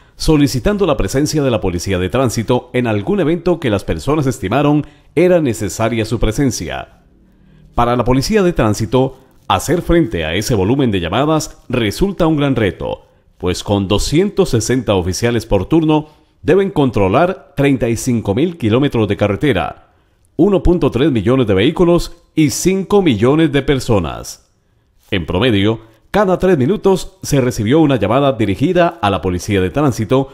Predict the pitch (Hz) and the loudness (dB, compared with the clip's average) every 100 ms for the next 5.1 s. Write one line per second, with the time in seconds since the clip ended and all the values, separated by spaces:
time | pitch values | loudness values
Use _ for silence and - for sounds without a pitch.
0 | - _ 101 123 - 120 110 - 101 95 | -18 _ 0 0 2 0 2 0 -2 0
1 | 175 - 175 165 - 123 120 107 95 143 | -2 0 0 0 0 0 0 -2 -2 -2
2 | 180 180 185 - 175 110 101 92 104 143 | 0 -2 -4 0 0 0 0 0 2 2
3 | 110 107 127 131 - 123 113 92 65 52 | 2 0 0 -2 0 0 0 -2 -4 -10
4 | _ _ _ _ 98 92 127 139 110 123 | _ _ _ _ -6 -2 0 2 2 -2
5 | - | -4